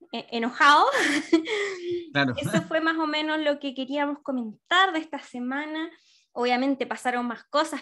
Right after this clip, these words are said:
Speaker 1: pero, pero no tenemos todo el tiempo que, no, que, que, que necesitaríamos para hablar de todo eso.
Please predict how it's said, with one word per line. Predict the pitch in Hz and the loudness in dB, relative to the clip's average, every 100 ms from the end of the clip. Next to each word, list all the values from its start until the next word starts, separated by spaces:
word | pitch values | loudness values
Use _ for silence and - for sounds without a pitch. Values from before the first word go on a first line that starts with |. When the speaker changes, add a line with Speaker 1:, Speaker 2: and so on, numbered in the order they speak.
| - | -6
Speaker 1:
pero, | 240 233 220 214 208 | -4 0 0 -2 -4
pero | 220 214 | -6 -6
no | 214 | -6
tenemos | 220 254 294 269 | -2 2 2 2
todo | 277 240 | 0 -2
el | 226 | -2
tiempo | 285 247 254 | -4 -2 0
que, | 294 | 0
no, | 247 226 220 214 190 202 - _ - - _ | 0 -2 -4 -4 -6 -8 -14 _ -20 -20 _
que, | 233 - | -12 -10
que, | - 214 | -10 -2
que | 254 | 2
necesitaríamos | 226 220 226 202 - 233 262 403 262 220 - | 2 2 -2 -4 2 4 6 6 6 2 0
para | 214 214 | 2 4
hablar | 208 208 202 | 4 2 0
de | 202 202 | -2 -6
todo | 208 196 | -4 -4
eso. | 190 190 - 214 285 | -4 -6 -8 -6 -8